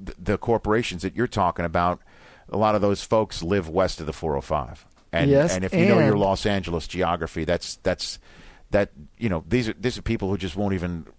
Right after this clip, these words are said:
Speaker 1: I, I know people who won't even go east of the four oh five for dinner. It's just like,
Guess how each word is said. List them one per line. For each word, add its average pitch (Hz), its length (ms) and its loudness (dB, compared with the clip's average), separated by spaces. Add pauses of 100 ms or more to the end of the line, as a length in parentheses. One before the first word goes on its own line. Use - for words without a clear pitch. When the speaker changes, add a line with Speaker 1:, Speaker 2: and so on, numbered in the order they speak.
(180)
Speaker 1:
I, 101 220 0
I 135 40 4
know 139 120 2
people 110 260 -2
who 104 60 0
won't 107 200 2
even 101 160 -2
go 95 200 0
east 113 280 -6
of 87 60 -6
the 80 100 -4
four 76 240 -2
oh 71 60 0
five 71 320 0
for 80 120 -6
dinner. 71 320 -6 (160)
It's 85 160 -6
just 85 200 -8
like, 80 260 0